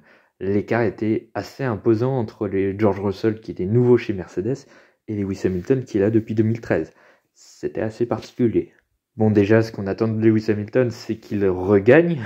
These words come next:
<laughs> Déjà, ce serait un, un bon premier pas, déjà. Sa dernière victoire, elle remonte au Grand Prix d'Arabie Saoudite deux mille vingt et un, donc, euh, ça fait un moment. Il va viser évidemment un huitième titre mondial,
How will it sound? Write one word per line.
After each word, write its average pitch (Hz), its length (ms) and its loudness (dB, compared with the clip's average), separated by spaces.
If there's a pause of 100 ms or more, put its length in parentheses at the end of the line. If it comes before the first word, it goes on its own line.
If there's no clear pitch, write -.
(140)
<laughs> - 140 -10
Déjà, 92 400 -4
ce - 180 -12
serait - 200 -12
un, 80 420 -10
un 82 420 -14
bon 101 320 -2
premier 95 360 0
pas, 139 200 -4
déjà. 117 420 4 (380)
Sa - 180 -20
dernière 90 320 -6
victoire, 95 340 -2
elle 85 140 -2
remonte 110 560 0 (260)
au 92 320 2
Grand 104 220 2
Prix 120 160 -2
d'Arabie 104 360 0
Saoudite 110 540 -2
deux 101 220 0
mille 104 240 2
vingt 110 380 2
et 120 100 4
un, 139 160 0
donc, 90 300 -4
euh, - 160 -14 (840)
ça - 220 -12
fait - 140 -2
un 131 140 6
moment. 139 560 4 (340)
Il 101 340 -4
va 101 160 2
viser 101 520 2
évidemment 107 640 2
un 87 60 -8
huitième 98 580 -6
titre - 320 -8
mondial, 113 680 4